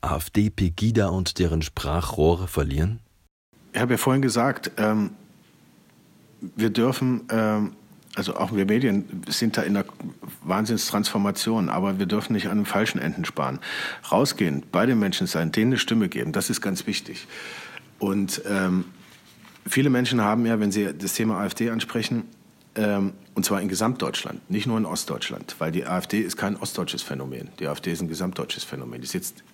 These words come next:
Speaker 2: A F D sitzt in jedem, äh, Landesparlament. Ähm, und warum? Weil viele Menschen offenbar das Gefühl haben, dass diese Partei,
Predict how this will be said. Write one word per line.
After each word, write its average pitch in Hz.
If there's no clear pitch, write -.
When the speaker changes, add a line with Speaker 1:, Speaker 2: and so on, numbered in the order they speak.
Speaker 2:
A 78
F -
D 92
sitzt -
in 87
jedem, 92
äh, 82
Landesparlament. 85
Ähm, 92
und 90
warum? 87
Weil 98
viele 143
Menschen 120
offenbar 101
das 95
Gefühl 110
haben, 120
dass 95
diese 113
Partei, 98